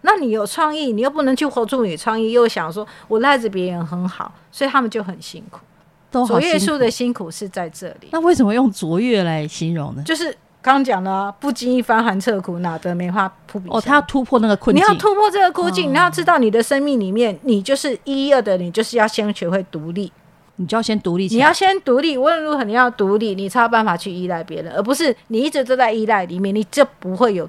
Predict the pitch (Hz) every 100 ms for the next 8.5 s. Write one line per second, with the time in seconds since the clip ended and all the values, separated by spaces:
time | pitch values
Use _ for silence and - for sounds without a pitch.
0 | - 156 180 180 - 208 208 185 151 349
1 | - - 349 226 180 165 185 247 185 147
2 | - - _ _ 226 285 302 - - -
3 | - 185 214 226 208 240 220 220 202 196
4 | 180 175 139 - 156 _ _ _ _ _
5 | - 147 143 _ _ _ _ _ 208 247
6 | - 269 - 220 180 156 196 156 143 -
7 | - - - 185 160 196 - 214 208 233
8 | 202 226 220 185 -